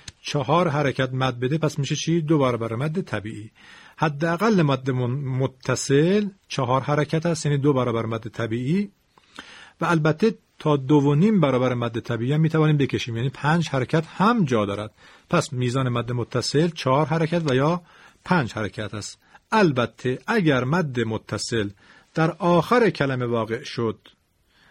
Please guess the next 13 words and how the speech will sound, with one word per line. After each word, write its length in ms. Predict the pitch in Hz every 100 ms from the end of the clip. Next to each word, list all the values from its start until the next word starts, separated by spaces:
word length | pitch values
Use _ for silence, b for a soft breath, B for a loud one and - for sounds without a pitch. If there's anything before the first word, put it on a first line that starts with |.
| b
و 60 | 147
ما 100 | 151
خواستیم 380 | 160 147 160 151
وقف 300 | 165 160 -
کنیم، 400 | 185 196 277 240 b b b
اختیار 460 | 175 165 - 175 214
داریم 280 | 208 220 226
که 240 | 240 247 208
سه 300 | - 247 220
برابر 400 | 151 127 123 120
مد 240 | 117 113
طبیعی 360 | - 117 113 107
بکشیم، 760 | 95 101 - 104 104 104 113